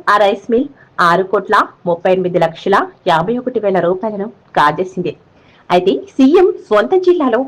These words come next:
ఈ వ్యవహారం జరగడం ఆలస్యంగా వెలుగులోకి వచ్చింది. రైస్ మిల్ ఓనర్ ఫిర్యాదుతో చీటింగ్ చేసిన ఇద్దరు వ్యక్తులను తాండూరు పోలీసులు రిమాండ్కి తరలించారు. అయితే ఈ వ్యవహారంపై తాండూరు డీఎస్పీ బాలకృష్ణారెడ్డి తెలిపిన వివరాల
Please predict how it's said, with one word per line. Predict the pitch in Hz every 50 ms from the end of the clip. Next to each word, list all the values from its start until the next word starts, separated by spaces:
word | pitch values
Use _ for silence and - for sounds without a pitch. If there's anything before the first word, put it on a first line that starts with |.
| - _ -
ఈ | 180 175 170
వ్యవహారం | 165 165 175 165 - - 269 262 233 208
జరగడం | 208 202 208 196 202 262 269 - _ _ _ - 185
ఆలస్యంగా | 165 - 349 - - 262 247 240 247 226 -
వెలుగులోకి | 156 151 180 214 220 214 214 190
వచ్చింది. | 190 - - 190 180 - - - _ _ _ _ _ _ _ _ _ _ _
రైస్ | 208 220 226 285 370 359 381
మిల్ | 381 330 302 269
ఓనర్ | 269 269 262 269 262 -
ఫిర్యాదుతో | 190 202 214 214 208 190 - 208 254 262 - _ _ _ -
చీటింగ్ | 220 196 202 302 294 294 277
చేసిన | 285 277 269 254 240 196 - - - 151 151
ఇద్దరు | 151 175 214 233 208 190
వ్యక్తులను | 170 175 - - 208 196 208 269 - - _ _ _ _ _ _ _ -
తాండూరు | 233 214 226 311 349 370 - - 247
పోలీసులు | 220 226 226 - - 208 208 240 - _ - - 160
రిమాండ్కి | 160 180 202 240 262 - 254 -
తరలించారు. | 240 214 220 214 208 - - 208 - - - - _ _ _ _ _ _ _ _ _ _ _ -
అయితే | 170 160 165 160 165 - 185
ఈ | 180 160
వ్యవహారంపై | 170 170 185 202 - 208 196 196 190 214 - - - - _ -
తాండూరు | 208 190 190 233 247 269 233
డీఎస్పీ | 196 196 190 185 185 - 220 185 175
బాలకృష్ణారెడ్డి | 170 170 170 185 180 196 190 185 - - 202 170 175 170 165 202 294 381 - _ _ _ _ _ _ _ -
తెలిపిన | 214 233 269 277 370 370 262 180
వివరాల | 170 165 196 233 233 233